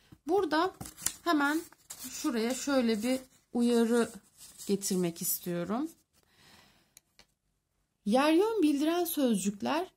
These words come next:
isim durum eki aldıklarında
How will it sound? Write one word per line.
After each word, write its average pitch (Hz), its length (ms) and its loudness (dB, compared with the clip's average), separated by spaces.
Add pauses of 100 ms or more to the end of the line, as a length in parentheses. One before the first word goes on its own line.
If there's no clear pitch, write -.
(160)
isim 311 420 2
durum 220 240 2
eki 185 260 -2
aldıklarında 233 1120 0